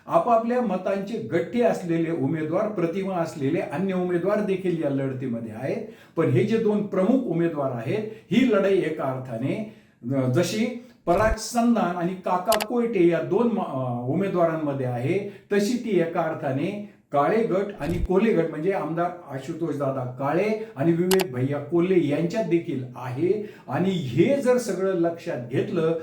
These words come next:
तर मग आता शहरावर वर्चस्व नेमकं कोणाचं, राजकीय वर्चस्व नेमकं कोणाचं हे ठरवण्याच्या दृष्टीने या निवडणुकीमध्ये, ही निवडणूक दिवसागणित रंगतदार व्हायला सुरुवात झाली आहे.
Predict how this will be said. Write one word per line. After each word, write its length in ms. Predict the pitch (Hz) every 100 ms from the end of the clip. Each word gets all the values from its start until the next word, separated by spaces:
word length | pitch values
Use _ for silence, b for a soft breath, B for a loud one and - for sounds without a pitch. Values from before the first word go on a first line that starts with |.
| B B
तर 100 | 208
मग 120 | 214
आता 220 | 208 208 180
शहरावर 580 | - 180 185 214 208 190
वर्चस्व 600 | 127 143 170 220 196 202
नेमकं 400 | 170 170 160 175
कोणाचं, 760 | 143 - 190 214 226 - 131 117 - B
राजकीय 400 | 143 165 - 240 220
वर्चस्व 640 | 180 175 190 165 175 160
नेमकं 360 | 160 151 147 175
कोणाचं 720 | - 180 190 208 - 147 143 143 B B
हे 200 | 185 214
ठरवण्याच्या 640 | 160 156 202 196 190 190 170
दृष्टीने 880 | 135 143 - 147 131 190 214 - -
या 340 | 131 190 233 214
निवडणुकीमध्ये, 840 | 185 185 170 170 170 160 151 139
ही 200 | 196 226
निवडणूक 540 | 170 151 135 202 226 - B
दिवसागणित 1000 | 131 185 208 226 214 175 220 - - -
रंगतदार 640 | 143 185 202 226 - 220 226
व्हायला 300 | 160 156 170
सुरुवात 380 | - 151 175 170
झाली 300 | 131 127 131
आहे. 340 | 131 135 185